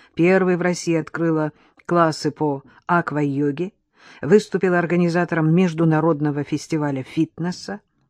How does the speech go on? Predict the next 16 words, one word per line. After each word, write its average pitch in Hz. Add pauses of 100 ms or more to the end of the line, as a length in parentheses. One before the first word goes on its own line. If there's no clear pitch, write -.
(480)
а 170
полтора 233
года 180
спустя 175
маленькая 156
Лиза 151 (340)
вновь 160
привлекла 196
к -
себе 139
внимание. 139 (920)
Написали 196
о 226
ней 208
в 185
августе 185